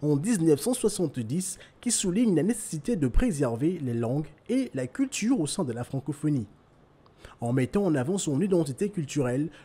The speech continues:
le Gabon espère inspirer d'autres nations à préserver leur propre héritage. Ce rapprochement entre initiatives locales et discours francophones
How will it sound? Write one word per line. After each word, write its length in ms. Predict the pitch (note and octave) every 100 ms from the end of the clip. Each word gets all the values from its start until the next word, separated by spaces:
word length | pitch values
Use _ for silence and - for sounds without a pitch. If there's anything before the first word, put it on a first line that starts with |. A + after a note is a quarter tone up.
| -
le 160 | G3
Gabon 360 | A3 G#3+ F#3+ A#3
espère 460 | D#3 - D3 A#2+ -
inspirer 480 | G3+ - D3+ F3 A#3
d'autres 280 | A#3+ - D#3+
nations 400 | C#3+ - G#3+ C#3+
à 60 |
préserver 540 | - G#3 C#3+ C3+ D3 F3
leur 200 | C3 -
propre 240 | A3+ A#3
héritage. 640 | G#2 B2+ A2+ A2+ C3 E3+ - - -
Ce 180 | - C#3+
rapprochement 720 | A2+ A2+ - A#2+ - B2 E3+ -
entre 280 | D#3 - B2+
initiatives 600 | G3 G3+ G3 D#3+ E3+ C#3
locales 440 | D#3 F#3 E3 C3 A#2+
et 120 | C#3
discours 480 | A#2+ F3 - - A3
francophones 720 | - G#3 E3+ C3+ B2+ A#2+ C#3